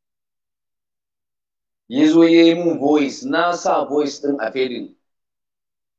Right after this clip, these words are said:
fejin naku a yi, na sa na danna. Yana cewa, "Alkanawi, ka zo mu zauna ga wannan matsalar, za mu fahimci juna da kai a zatona." Kuma wallahi duk cikin jahilan nan ba su isa yana waje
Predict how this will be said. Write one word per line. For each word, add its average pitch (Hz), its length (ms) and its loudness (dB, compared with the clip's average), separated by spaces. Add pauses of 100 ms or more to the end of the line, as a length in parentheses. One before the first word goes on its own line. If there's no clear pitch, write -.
(160)
fejin 139 340 -2
naku 120 280 -4
a 87 160 -8
yi, 104 80 -10
na 151 320 -2
sa 151 260 -4
na 123 120 -10
danna. 131 480 -6 (680)
Yana 196 420 0
cewa, 175 440 2
"Alkanawi, 165 760 -2
ka 151 140 -2
zo 170 260 2
mu 151 100 0
zauna 143 560 0 (600)
ga 131 120 -2
wannan 165 420 0
matsalar, 151 480 -4
za 156 360 0
mu - 100 -8
fahimci 123 440 -10
juna 143 380 0
da 127 100 -6
kai 139 220 -2
a 120 100 -2
zatona." 107 500 -8 (640)
Kuma 143 200 -2
wallahi 139 800 0 (100)
duk 190 240 -8
cikin 185 400 -4
jahilan 135 540 -2
nan 113 260 -8
ba 120 100 -2
su 123 220 -8
isa 156 220 -4
yana 151 340 0
waje 131 440 -8